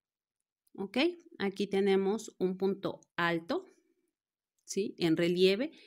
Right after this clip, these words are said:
entonces nos toca punto normal. Una, dos, tres cadenitas, cargamos y en este siguiente lo tomamos en relieve.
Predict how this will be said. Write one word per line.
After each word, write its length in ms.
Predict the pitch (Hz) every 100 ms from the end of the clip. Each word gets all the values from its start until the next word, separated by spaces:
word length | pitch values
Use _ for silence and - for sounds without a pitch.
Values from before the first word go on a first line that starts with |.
| _
entonces 480 | - 175 175 175 196
nos 200 | 180 165
toca 380 | 190 185 254 285 - _ -
punto 300 | 185 175 175
normal. 500 | 175 156 147 - -
Una, 580 | 190 202 196 190 226 277 _ _ -
dos, 600 | 170 170 175 233 - - _ -
tres 280 | 175 170 170
cadenitas, 840 | 185 196 226 220 220 214 240 -
cargamos 880 | 196 180 190 233 233 226 269 320 - _ _ _ _
y 280 | - 262 294 -
en 200 | 180 175
este 300 | 175 175 202
siguiente 840 | - 208 226 214 214 226 269 _ _ _ _ _ _ _ _ _ _ _ _ 202
lo 160 | 202
tomamos 920 | 202 190 180 160 156 156 170 - - _ _ _ _ _ _ -
en 180 | 180
relieve. 600 | 175 165 135 - - _